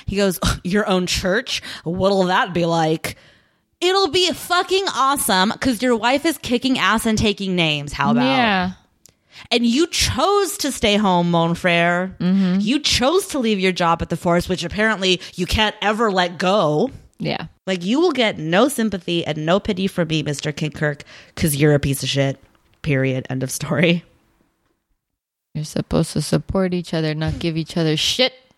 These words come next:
Speaker 2: Whatever.
Speaker 1: Yeah. Way to be a partner, you
Speaker 2: Mm-hmm.
Speaker 1: know? And then he has to have this whole, like,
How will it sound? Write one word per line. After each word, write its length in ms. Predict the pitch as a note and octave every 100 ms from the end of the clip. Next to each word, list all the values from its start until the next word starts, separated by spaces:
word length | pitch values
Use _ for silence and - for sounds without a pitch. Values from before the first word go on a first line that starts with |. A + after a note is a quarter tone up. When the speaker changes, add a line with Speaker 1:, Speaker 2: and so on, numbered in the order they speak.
| - - _ _
Speaker 2:
Whatever. 440 | D#3+ D3+ D3 D3 D3+ _ -
Speaker 1:
Yeah. 80 | A#4+ A#4 - _ _ _ _ _
Way 160 | A3+ G4
to 80 |
be 120 | G#4+ A4+
a 60 |
partner, 680 | - C4+ F4+ D4 D#3 F2+ G3+
you 80 | G3
Speaker 2:
Mm-hmm. 140 | G#3+ A3
Speaker 1:
know? 300 | G#3+ E4 A#4+ A4+ _ _ _ _ _ _ _ _ _ _ _ _ - -
And 100 | C4
then 80 | D4
he 200 | D4 D4+
has 180 | D#4 D4+
to 120 | D4
have 200 | C#4 C4
this 160 | B3 A#3+
whole, 240 | B3 B3
like, 240 | A#3 G#3